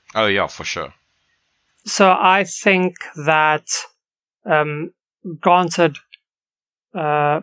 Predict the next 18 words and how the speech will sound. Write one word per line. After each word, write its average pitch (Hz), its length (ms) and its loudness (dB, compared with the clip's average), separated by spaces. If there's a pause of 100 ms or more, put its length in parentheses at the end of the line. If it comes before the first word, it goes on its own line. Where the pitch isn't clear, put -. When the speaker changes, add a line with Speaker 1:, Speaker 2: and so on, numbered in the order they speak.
(160)
Speaker 2:
Professor 170 440 -2
X 175 300 -2 (220)
had, 151 540 2 (440)
like, 143 220 -4
dementia 135 600 -4
or 139 160 -6
something, 147 600 -8 (680)
but 151 380 2 (200)
I 180 240 2
think 180 560 -4
that 156 240 0 (200)
anything 196 720 0 (420)
that 147 140 -2
is 147 180 0 (140)
purely 190 640 4
a 160 140 -2
mental 156 560 0
power 156 480 -2